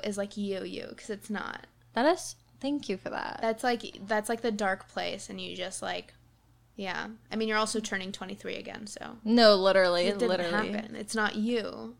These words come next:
Speaker 2: Thank you.
Speaker 1: Yeah.
Speaker 2: Okay. Okay. Blah, blah, blah.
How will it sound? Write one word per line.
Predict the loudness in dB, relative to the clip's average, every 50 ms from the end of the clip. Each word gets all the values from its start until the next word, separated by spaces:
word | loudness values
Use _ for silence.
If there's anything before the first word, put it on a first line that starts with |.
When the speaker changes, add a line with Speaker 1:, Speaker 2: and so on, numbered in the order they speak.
| -12 -6
Speaker 2:
Thank | -2 0 0 -2 -2
you. | -4 -8 -6 -6 -8 -8 -8 -10 -10 -10 -14 _ _ -20 -20 _ _ _ _ _ _ -10
Speaker 1:
Yeah. | -6 -4 -2 -2 -2 -4 -2 -4
Speaker 2:
Okay. | -4 -2 -2 -4 -2 -2 -4 -6 -8 -12 _ -20 -20 _ _ -8
Okay. | -8 -6 -4 -4 -4 -4 -4 -6 -8 -10 -12 -16 -20 _ _ -10
Blah, | -4 -2 0 0
blah, | 0 0 -2 -2 -2 -2 -2 -2
blah. | 0 -2 -2